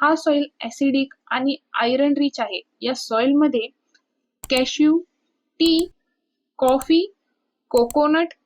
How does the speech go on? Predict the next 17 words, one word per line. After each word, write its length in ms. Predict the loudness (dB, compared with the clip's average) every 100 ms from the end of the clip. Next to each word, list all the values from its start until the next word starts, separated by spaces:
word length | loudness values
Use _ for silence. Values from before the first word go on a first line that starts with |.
| -6
आणि 220 | 0 0
राईस 380 | 0 -2 -2 -4
उगवले 340 | -4 -4 -6
जाते. 200 | -8 -12 _ _ _
फोर्थ 300 | 0 0 0
आहे 140 | 0 0
आपला 340 | -2 -2 -4 -6 _ _ _ _
अलुवियल 520 | 0 4 4 4 2
सॉइल. 320 | -2 -6 -8 -8 _ _ _ -6
अलुवियल 480 | 0 4 4 4 0
सॉइल 400 | 0 0 0 -2 -8 _ _ _ -4
कोकण 300 | -2 2 0
स्ट्रिप्समधील 800 | 0 -2 -4 0 0 2 2 0 -2 _ _
कोस्टल 460 | 0 0 0 0 2
रिव्हर 260 | 2 2 0
माउथ्समध्ये 640 | -2 -2 -4 -4 -6 -4 -6
दिसतो. 360 | -8 -12 -10